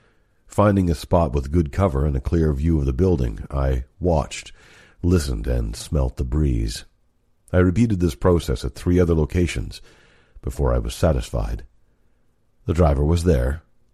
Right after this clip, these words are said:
plus three men with rifles. Conrad's death had not gone unnoticed. I could detect no one else. My plan was to intercept Robbie on his way to the cabin,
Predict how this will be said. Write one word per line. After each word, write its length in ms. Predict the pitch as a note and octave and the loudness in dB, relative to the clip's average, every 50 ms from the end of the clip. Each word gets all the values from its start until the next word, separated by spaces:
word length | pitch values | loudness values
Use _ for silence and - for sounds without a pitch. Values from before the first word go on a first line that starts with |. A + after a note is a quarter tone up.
| _ _ _ _ - | _ _ _ _ -4
plus 380 | D#2+ D2 C2 - - - - - _ | -2 -2 -2 -4 -8 -14 -20 -20 _
three 360 | - - - F2 E2+ D2+ C2+ | -16 -8 -2 0 2 2 2
men 420 | C2 D2 F#2 F#2+ D#2 B1+ B1 B1 C2 | 2 2 2 2 2 2 0 -2 -2
with 160 | C2+ C#2 C2 | -4 -4 -2
rifles. 580 | C2 E2 F2 F2+ E2 - A#1 G#1 C2 C2 - - _ _ _ _ _ _ _ _ _ _ _ _ _ _ - | 0 2 2 2 2 0 -2 -8 -8 -10 -14 -18 _ _ _ _ _ _ _ _ _ _ _ _ _ _ -2
Conrad's 500 | - A#2 C3 B2 A2+ G#2+ G2 F2 E2 D2 | 2 2 2 4 4 2 2 2 0 0
death 360 | D2 F2+ D2+ B1 A#1 - - | 2 2 2 2 0 -2 -4
had 220 | D2+ C#2+ C2 G#1+ | -2 -2 -2 -2
not 460 | C#2 D#2+ F2 C#2+ A1+ G#1 - - - - | -2 0 0 0 -2 -2 -6 -10 -10 -6
gone 280 | - B1+ A#1 A#1 A1 - | -4 -2 -2 -2 -4 -4
unnoticed. 720 | - B1+ B1 B1+ C#2 D2+ D2+ C2+ A1 G#1+ - - - - - _ _ _ _ _ _ _ _ _ _ _ - | -4 -4 -2 -2 0 0 0 0 0 -4 -6 -8 -14 -18 -20 _ _ _ _ _ _ _ _ _ _ _ -6
I 80 | A#2 B2+ | -4 -2
could 160 | A2+ A#2 G#2+ | 0 2 2
detect 380 | G2 E2+ C#2+ D#2+ C#2+ C#2 - D#2 | 2 2 2 0 0 0 -4 -2
no 220 | E2 E2+ E2+ D#2 | 0 2 2 2
one 260 | C2+ A1+ A#1 A1 A1 | 0 -2 -4 -6 -6
else. 400 | G#1 G1+ G1+ - - - - - _ _ _ _ _ _ _ _ _ _ _ _ _ - | -8 -8 -10 -14 -16 -20 -20 -20 _ _ _ _ _ _ _ _ _ _ _ _ _ -6
My 180 | - E2 D#2+ D#2+ | -2 0 0 0
plan 400 | - - F#2+ G2 G2 G2 F#2+ F#2 | 0 0 0 2 4 4 4 4
was 180 | F2+ F2 D#2+ | 2 2 0
to 120 | - D#2+ D#2 | 0 0 0
intercept 520 | F2 D2+ D2+ C#2 C2+ D#2 C2+ C2 - - | 0 0 0 0 0 -2 -2 -2 -2 0
Robbie 300 | D2+ C#2 C#2 C2 D2+ D2 C2+ | 0 2 2 2 2 0 0
on 80 | C#2 | 0
his 180 | C#2 C2+ B1 C2+ | 0 -2 -2 -2
way 160 | C2+ C2 C2 | -2 0 0
to 80 | C2 B1+ | 0 -2
the 80 | C2 | -2
cabin, 460 | - - - - - - B1 A1+ - | -4 -4 -4 -4 -4 -4 -6 -6 -6